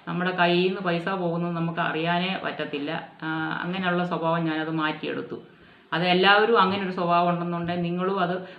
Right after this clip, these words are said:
മാറ്റിയെടുക്കണമെന്ന് ഞാൻ പറയത്തുള്ളൂ. നമുക്കതിൽ, ഇതിൽ ഈ ഡ്രസ്സ് കൂട്ടി വെക്കുന്നതിൽ നമുക്ക്, നമുക്ക് ഒരു നേട്ടവും നമുക്ക് ഉണ്ടാകാൻ,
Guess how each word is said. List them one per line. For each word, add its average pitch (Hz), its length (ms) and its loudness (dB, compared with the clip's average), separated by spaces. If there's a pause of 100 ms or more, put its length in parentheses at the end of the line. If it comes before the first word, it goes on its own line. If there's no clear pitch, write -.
(100)
മാറ്റിയെടുക്കണമെന്ന് 170 600 0
ഞാൻ 160 200 -2
പറയത്തുള്ളൂ. 156 460 -6
നമുക്കതിൽ, 170 500 -2
ഇതിൽ 185 320 0
ഈ 214 160 -2 (120)
ഡ്രസ്സ് 196 260 0
കൂട്ടി 202 420 -2
വെക്കുന്നതിൽ 196 560 0
നമുക്ക്, 185 300 -4
നമുക്ക് 180 360 -4
ഒരു 190 160 0
നേട്ടവും 180 420 -2
നമുക്ക് 151 240 -6
ഉണ്ടാകാൻ, 139 480 -4